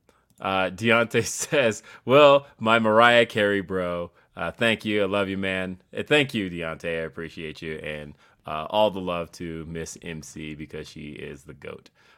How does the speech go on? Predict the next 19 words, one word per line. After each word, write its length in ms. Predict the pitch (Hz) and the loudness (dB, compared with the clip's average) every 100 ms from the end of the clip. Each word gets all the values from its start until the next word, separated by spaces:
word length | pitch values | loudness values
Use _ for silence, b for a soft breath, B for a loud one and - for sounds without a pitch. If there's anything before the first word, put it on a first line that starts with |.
| _ | _
Uh, 320 | 90 76 73 | -12 -8 -8
Xander 440 | - 85 92 85 82 | -8 -4 -4 -4 -8
says, 300 | 85 80 95 | -8 -8 0
"Well, 180 | 113 113 | 0 2
thanks 220 | 110 101 | 0 0
for 80 | 101 | -2
everything. 400 | 95 92 92 90 | -2 -6 -8 -10
Completely 460 | - 143 151 127 | -4 -2 -2 -4
respect 400 | 110 - 104 - | -6 -4 -6 -6
if 40 | 87 | -6
you 60 | |
don't 160 | 98 - | -6 -6
wanna 140 | 90 | -10
share 200 | - 90 | -8 -8
any 140 | 85 78 | -8 -10
details, 400 | 87 87 87 82 | -12 -8 -8 -8
but 140 | 92 | -6
just 180 | 139 135 | -6 -4
curious 320 | 110 110 | -2 -2